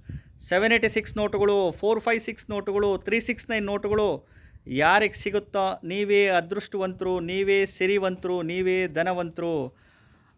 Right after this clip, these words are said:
ಹಣಪ್ರಾಪ್ತಿ, ಲಕ್ಷ್ಮೀ ಪ್ರಾಪ್ತಿ, ಧನಪ್ರಾಪ್ತಿ, ಸಾಲಬಾಧೆಗಳೆಲ್ಲ ನಿವಾರಣೆ ಆಗುತ್ತೆ. ಕೊಟ್ಟಿರುವ ಹಣ ಎಲ್ಲ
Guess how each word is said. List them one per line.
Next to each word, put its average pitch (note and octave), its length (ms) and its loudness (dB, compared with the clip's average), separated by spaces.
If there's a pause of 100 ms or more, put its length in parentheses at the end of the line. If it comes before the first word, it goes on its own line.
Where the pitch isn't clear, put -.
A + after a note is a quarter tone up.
(140)
ಹಣಪ್ರಾಪ್ತಿ, F#3+ 800 2
ಲಕ್ಷ್ಮೀ E3+ 460 -2
ಪ್ರಾಪ್ತಿ, F#3+ 540 -2
ಧನಪ್ರಾಪ್ತಿ, F3+ 800 0
ಸಾಲಬಾಧೆಗಳೆಲ್ಲ F#3+ 920 2
ನಿವಾರಣೆ F#3 380 -2
ಆಗುತ್ತೆ. F3 520 -2
ಕೊಟ್ಟಿರುವ F3+ 520 -2
ಹಣ F3+ 180 0
ಎಲ್ಲ F3 320 2